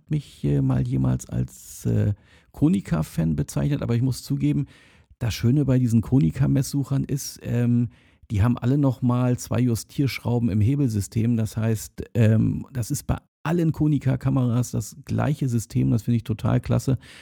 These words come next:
Da sind die nie von abgerückt. Ähm, äh, die kann man halt voll justieren,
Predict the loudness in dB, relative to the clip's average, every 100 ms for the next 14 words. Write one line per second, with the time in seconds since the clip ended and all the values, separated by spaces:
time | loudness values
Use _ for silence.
0 | -12 0 4 4 6 6 4 4 2 2
1 | -4 -2 0 0 -4 -12 -2 2 4 4
2 | 0 -6 -20 -20 _ _ -8 2 2 2
3 | 2 4 6 4 4 4 6 6 2 -2
4 | 0 0